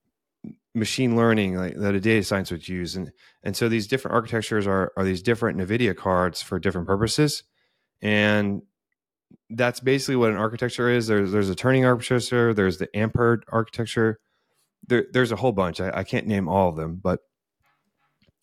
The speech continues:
that will give you a general idea of what, what an architecture does. And just think about it as, like, a blueprint of the chip and what the use case is gonna be. That's what the architecture is, is, is. C P U, a C P U is kinda like,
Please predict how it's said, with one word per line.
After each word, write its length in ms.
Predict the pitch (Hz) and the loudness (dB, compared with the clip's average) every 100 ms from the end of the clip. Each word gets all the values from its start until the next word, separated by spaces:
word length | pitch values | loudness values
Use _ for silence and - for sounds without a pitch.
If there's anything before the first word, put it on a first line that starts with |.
| _ _ _ _ - | _ _ _ _ -2
that 80 | 127 | 2
will 80 | 139 | 4
give 120 | 139 | 4
you 100 | 127 | 4
a 40 | |
general 360 | 110 123 135 120 | 4 4 4 4
idea 460 | 107 98 107 101 | 2 0 0 0
of 60 | 95 | 0
what, 180 | 95 - | -4 -8
what 300 | 98 104 110 | -6 2 2
an 60 | |
architecture 460 | 101 104 - 90 92 | 2 -2 -2 -6 -6
does. 360 | 87 87 85 85 | -4 -2 -2 -4
And 100 | 87 | -8
just 240 | 85 - | -8 -2
think 140 | 117 | 0
about 240 | 110 104 98 | 2 2 2
it 40 | |
as, 120 | 92 | 0
like, 100 | 90 | -4
a 60 | 85 | -8
blueprint 640 | 78 107 104 - 101 95 - - | -4 -2 -4 -4 -2 -2 -4 -2
of 180 | 95 87 | -2 -2
the 100 | 85 | -6
chip 340 | - 107 - _ _ _ _ _ - | 0 0 0 _ _ _ _ _ -4
and 400 | 98 92 92 98 | -2 0 -2 0
what 200 | 104 87 | 0 0
the 80 | 87 | -2
use 260 | 92 87 | -2 -4
case 260 | - 90 - | -2 -4 -4
is 60 | |
gonna 240 | 85 87 82 | -4 -2 0
be. 380 | 87 92 98 - _ _ _ - | 0 0 0 -4 _ _ _ -12
That's 320 | 90 92 - | -2 -2 -2
what 80 | 80 | -6
the 100 | 69 | -6
architecture 520 | 85 - 85 - 82 | -6 -6 -8 -4 -4
is, 180 | 76 - _ _ - | -4 -10 _ _ -4
is, 280 | 87 69 _ _ _ _ - | -4 -4 _ _ _ _ -2
is. 360 | 101 78 - - _ _ _ _ _ _ _ _ _ | 0 0 -2 -6 _ _ _ _ _ _ _ _ _
C 160 | - 131 | -4 -2
P 100 | 123 | 0
U, 460 | 120 127 127 127 - | 4 6 6 2 -4
a 60 | |
C 180 | 104 151 | -4 -4
P 120 | - 131 | -4 0
U 200 | 131 131 | 4 4
is 120 | 123 | 4
kinda 260 | 127 117 110 | 2 2 4
like, 320 | 110 107 | 2 2